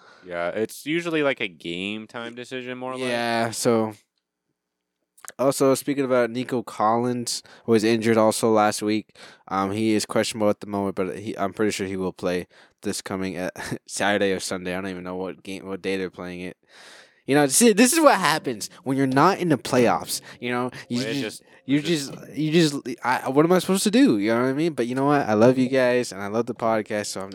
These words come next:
Speaker 2: I, I'll help you guys out. I, I'll help out with the fantasy.
Speaker 1: Help 'em out.
Speaker 2: I'm, I will, because, you know, th-, there's been some words out that's been spoken to us that they listen to us because they win.
Speaker 1: Mm-hmm, mm-hmm.
Speaker 2: So far, he's won twice in a row. So <laughs> could do it again this coming year, but
Speaker 1: Yep.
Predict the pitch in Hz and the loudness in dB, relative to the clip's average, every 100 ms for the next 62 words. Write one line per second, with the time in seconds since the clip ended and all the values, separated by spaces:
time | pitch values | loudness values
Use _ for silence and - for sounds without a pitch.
0 | - 95 80 87 110 - 98 95 82 76 | -14 -12 -8 -6 -6 -8 -8 -8 -8 -10
1 | 62 - - - 98 101 95 87 92 - | -12 -12 -14 -14 -8 -6 -4 -6 -8 -10
2 | 82 80 67 - _ _ - - _ _ | -12 -12 -16 -18 _ _ -20 -20 _ _
3 | _ - 104 - 80 71 - _ 90 95 | _ -20 -20 -20 -20 -20 -20 _ -14 -12
4 | - 98 98 107 98 82 92 104 92 87 | -4 -2 0 2 2 0 -6 -4 -4 -4
5 | - - _ 98 90 85 80 - 101 101 | -6 -12 _ -10 -8 -8 -10 -8 -2 -2
6 | - 104 104 98 107 98 101 107 95 - | 0 -2 -2 0 0 2 4 4 0 -6
7 | 90 95 101 98 87 101 95 - 107 98 | -4 -4 -6 -12 -10 -10 -10 -8 -8 -8
8 | - 95 92 95 87 92 92 98 104 - | -12 -10 -8 -6 -6 -6 -6 -6 -6 -4
9 | 87 - 95 101 90 92 87 101 87 - | -4 -4 -10 -12 -6 -6 -4 -6 -6 -12
10 | _ - 92 104 123 131 95 117 117 110 | _ -18 -16 -14 -14 -18 -16 -6 -4 0
11 | 107 110 101 104 98 - 107 104 - 95 | 0 0 0 -2 0 2 4 4 -2 -4
12 | 104 101 104 95 90 117 123 247 170 226 | -2 2 2 2 2 2 6 6 6 0
13 | 269 247 - - - 233 - 151 156 180 | 0 0 -2 -6 -8 -6 -2 0 4 4
14 | 190 185 196 160 156 - 139 127 113 101 | 4 4 0 -2 -4 0 2 2 2 2
15 | 90 87 80 98 | 0 0 -2 -6